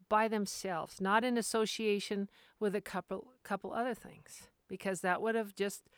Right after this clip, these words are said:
been overwhelming, and then he would have gotten very worried, and then all of that would have been a danger zone.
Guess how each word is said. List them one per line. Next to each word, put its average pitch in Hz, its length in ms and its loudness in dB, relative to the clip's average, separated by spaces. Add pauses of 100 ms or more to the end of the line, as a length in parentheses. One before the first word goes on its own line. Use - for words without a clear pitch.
(240)
been 196 140 4
overwhelming, 196 720 2
and 185 160 2
then 190 140 2
he 196 100 4
would 190 160 2
have 170 120 -2
gotten 185 280 0
very 190 280 2
worried, 180 400 0
and 185 120 0
then 185 120 2
all 220 460 8
of 202 100 4
that 175 180 2
would 180 120 -4
have 170 100 -4
been 180 120 0
a 185 80 -2
danger 202 380 0
zone. 165 340 -6